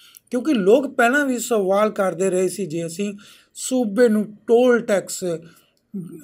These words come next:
ਹੁਣ ਤਾਂ ਦੇ ਰਹੇ ਹਾਂ, ਪਰੰਤੂ ਪਹਿਲਾਂ ਸਾਡੇ ਤੋਂ ਰੋਡ ਟੈਕਸ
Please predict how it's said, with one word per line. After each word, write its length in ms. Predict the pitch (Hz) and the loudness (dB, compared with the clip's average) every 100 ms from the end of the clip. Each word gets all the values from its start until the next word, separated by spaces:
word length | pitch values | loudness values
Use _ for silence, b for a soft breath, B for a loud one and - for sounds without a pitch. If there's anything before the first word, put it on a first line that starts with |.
| 214 | -8
ਹੁਣ 240 | 175 220 | -4 0
ਤਾਂ 160 | 233 208 | 2 4
ਦੇ 220 | 196 220 | 6 8
ਰਹੇ 200 | 202 196 | 6 2
ਹਾਂ, 100 | 185 b b - | -4 b b -4
ਪਰੰਤੂ 240 | 226 220 | -2 -2
ਪਹਿਲਾਂ 580 | 214 - 214 277 269 196 | -6 -2 0 0 0 -2
ਸਾਡੇ 320 | - 185 151 | -6 -8 -10
ਤੋਂ 220 | 165 196 190 | -6 -4 0
ਰੋਡ 320 | 185 180 - | -2 -4 -4
ਟੈਕਸ 320 | 185 175 | -6 -6